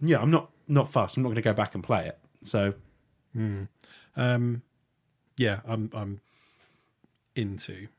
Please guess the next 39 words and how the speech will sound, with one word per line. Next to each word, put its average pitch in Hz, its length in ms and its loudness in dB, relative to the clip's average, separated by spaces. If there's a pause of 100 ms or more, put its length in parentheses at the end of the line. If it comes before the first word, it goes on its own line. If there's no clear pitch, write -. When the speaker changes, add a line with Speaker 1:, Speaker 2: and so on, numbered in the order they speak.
(120)
Speaker 1:
Yeah. 85 280 -6
Speaker 2:
Modern 110 260 -6
Warfare. - 360 -10 (460)
Speaker 1:
I 147 100 6
would 147 180 6
recommend 131 500 2
Fallen 101 320 2
Order 87 240 -4
as 80 120 -10
well. 80 240 -8 (120)
Speaker 2:
Hmm. 101 300 -2 (800)
Speaker 1:
But, - 260 -12
uh, 85 200 -8 (120)
Speaker 2:
Yeah, 127 640 2
I 117 80 -8
d-, - 120 -18
oh, 117 60 -14
I 101 1200 -6
don't 92 140 -12
have 92 120 -14
any 95 120 -14
bloody 92 260 -14
time. 95 380 -8 (340)
Speaker 1:
Yeah. 110 240 -4
Speaker 2:
Um, 110 300 -4 (100)
I 120 60 -8
probably, 107 320 -10
I 110 100 -10 (300)
definitely - 360 -10
will - 60 -12
get - 140 -14
into - 160 -10
Fallen 113 200 -10
Order 135 200 -12
at - 80 -12
some 107 160 -12
point. 110 240 -16 (120)
Speaker 1:
Yeah, 107 160 -6 (300)
definitely. 107 340 -14